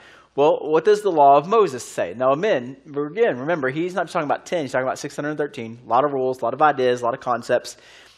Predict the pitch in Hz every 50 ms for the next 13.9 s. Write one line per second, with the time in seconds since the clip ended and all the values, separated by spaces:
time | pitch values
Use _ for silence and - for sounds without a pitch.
0 | _ _ - 156 151 - 180 170 170 - - - 170 185 208 - - 185 196 208
1 | 240 220 233 214 196 196 196 175 170 170 160 156 - - 156 147 135 123 110 101
2 | - - 147 151 170 175 170 165 156 151 143 139 131 147 131 117 - 104 95 -
3 | - _ _ _ _ _ _ _ _ _ _ _ _ _ _ _ _ _ _ _
4 | _ _ _ _ _ _ _ _ _ _ _ _ _ _ - 135 143 160 180 202
5 | 190 165 135 117 - - - - _ _ _ _ _ _ _ _ _ _ _ _
6 | _ _ - 135 139 151 156 156 151 - 139 131 151 - 220 233 208 185 160 156
7 | 160 202 160 139 120 98 95 107 - 147 _ _ _ _ _ _ _ - 127 -
8 | 135 127 127 127 135 135 - 120 120 160 185 - - _ _ _ _ _ _ _
9 | _ _ _ - 127 123 120 127 151 170 165 - 135 120 123 131 156 165 - _
10 | _ _ _ _ _ - 113 107 104 117 147 175 - - - 123 123 139 - -
11 | 117 113 120 131 156 165 175 151 101 82 - 120 139 147 131 120 127 127 - 143
12 | 135 143 139 - - 151 151 147 147 131 - 120 104 98 107 104 - 117 117 127
13 | 104 113 135 139 151 151 151 208 185 165 135 120 110 120 143 143 - -